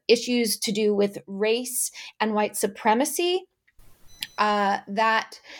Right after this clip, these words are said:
are not unique to Chile, but get manifested in particular ways in Chile that I think are kind of really illustrative. And so as time has gone on, um, I've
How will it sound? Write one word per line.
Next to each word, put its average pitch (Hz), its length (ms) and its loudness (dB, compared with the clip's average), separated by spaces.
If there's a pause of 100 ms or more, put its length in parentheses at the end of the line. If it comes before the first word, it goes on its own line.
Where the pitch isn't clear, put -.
(160)
are 262 80 4
not 311 300 -2
unique 269 460 0
to 247 100 0
Chile, 202 600 2 (220)
but 240 140 -2
get - 280 4
manifested 240 760 0
in 208 140 2
particular 220 540 0
ways 208 240 0
in 208 100 -4
Chile 202 360 0
that 196 140 0
I 202 80 2
think 214 280 -4 (200)
are 196 540 0 (200)
kind 226 160 0
of 190 140 0
really 233 260 0
illustrative. 214 840 0 (440)
And 240 180 0
so 233 540 2
as 262 360 0
time 247 260 0
has 233 140 -4
gone 220 240 2
on, 214 480 2 (380)
um, 208 280 0
I've 214 320 0